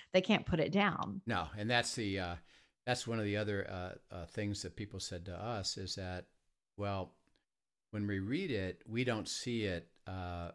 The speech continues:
Speaker 2: actually, uh, fulfilling anything for us.
Speaker 1: Mm-hmm.
Speaker 2: Uh, we look at it as a, as more stuff that we need to do that we can't.
Speaker 1: Right.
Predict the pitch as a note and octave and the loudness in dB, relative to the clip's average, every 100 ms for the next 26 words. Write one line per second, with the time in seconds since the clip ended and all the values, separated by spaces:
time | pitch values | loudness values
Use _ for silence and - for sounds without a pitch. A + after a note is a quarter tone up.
0 | - _ - G#2 A2 - G2+ F#2 F2 - | -14 _ 0 0 0 -2 -2 -2 -4 -8
1 | E2 D#2+ - F2+ - A#2+ C3 A2+ G2 F2+ | -10 -10 -10 -12 -6 -2 0 -2 -4 -4
2 | F2 - F#2+ F2 - F2 F2 F2+ - - | -6 -6 -8 -6 -8 -6 -6 -6 -6 -8
3 | - _ _ - G3 F3+ F#3+ A2+ A2+ C3 | -14 _ _ -4 -2 0 4 6 6 6
4 | C3 G#2 G#2 - F#2+ F#2+ F#2 E2 G2 F#2 | 4 4 0 0 0 0 -2 -2 -4 -2
5 | F2+ F2 G#2 F#2+ G2+ G2 G#2 G#2+ G#2+ - | -2 -4 -4 -4 -2 0 0 0 -2 -4
6 | G#2+ G2+ - G2 G#2+ G2+ G2 F#2 F#2 A2 | -4 -4 -6 -4 -2 0 0 -2 -4 -2
7 | A2+ F#2+ F#2 F#2 - A#2 G2+ E3+ E3 D#3 | 0 -2 -4 -4 -4 -2 0 0 -2 -4